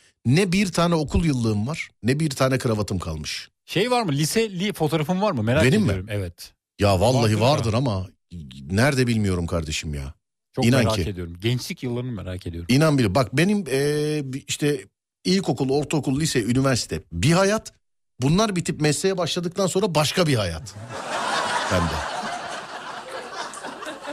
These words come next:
Speaker 1: Uşak'tan selamlar. E, hoş geldiniz, iyi yayınlar. Sağ olun, teşekkür ederim. Hatırladın, mesela meslekle alakalı en eski fotoğrafın hangisi? Hatırladın?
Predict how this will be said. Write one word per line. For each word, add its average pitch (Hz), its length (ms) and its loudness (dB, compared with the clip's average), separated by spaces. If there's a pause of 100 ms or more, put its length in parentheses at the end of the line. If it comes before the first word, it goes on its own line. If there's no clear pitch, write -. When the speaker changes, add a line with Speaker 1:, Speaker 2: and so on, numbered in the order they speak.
(1300)
Speaker 1:
Uşak'tan 120 400 4
selamlar. 101 520 4 (180)
E, 87 400 4
hoş 113 180 2
geldiniz, 82 340 2
iyi 90 100 2
yayınlar. 78 220 0
Sağ 92 260 2
olun, 78 120 -2
teşekkür 82 400 -2
ederim. 67 200 -6 (340)
Hatırladın, 202 540 2
mesela 156 200 2
meslekle 156 400 0
alakalı 160 360 0
en 156 60 0
eski 143 220 -2
fotoğrafın 143 340 -2
hangisi? 113 440 0 (140)
Hatırladın? 90 460 -2